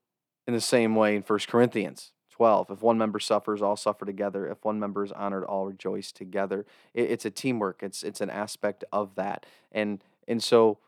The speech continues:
when we look at empathy, it's trying to put yourself in another person's shoes. You might not be able to, uh, relate to them as far as, "I don't know what you're going through, but I want to spiritually put myself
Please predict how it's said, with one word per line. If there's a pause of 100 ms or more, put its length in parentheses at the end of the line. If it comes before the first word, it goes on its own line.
(160)
when
we
look
at (160)
empathy, (1040)
it's
trying
to
put
yourself
in
another
person's
shoes.
You
might
not
be
able (1600)
to, (500)
uh,
relate
to
them (500)
as
far
as,
"I
don't
know
what
you're
going
through,
but
I
want
to (400)
spiritually
put
myself